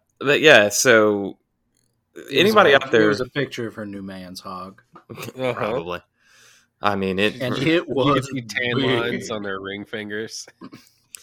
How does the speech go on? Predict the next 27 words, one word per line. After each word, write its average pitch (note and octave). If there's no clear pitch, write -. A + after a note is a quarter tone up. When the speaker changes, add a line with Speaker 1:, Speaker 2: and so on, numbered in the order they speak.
Speaker 1:
Like, A#2
it D#3
was D#3
just, -
just, C#3
A, F#3
being D3
in C3
the A#2+
room, A2+
like, G2
b-, A2
'cause, D#3+
like, D#3
you're, D#3
you're D3
buying C#3+
a A2+
house G#2+
from G#2
somebody, F#2+
so, G#2
like, F#2
it's -
kinda A#2+
like, G2
"Hey, G2+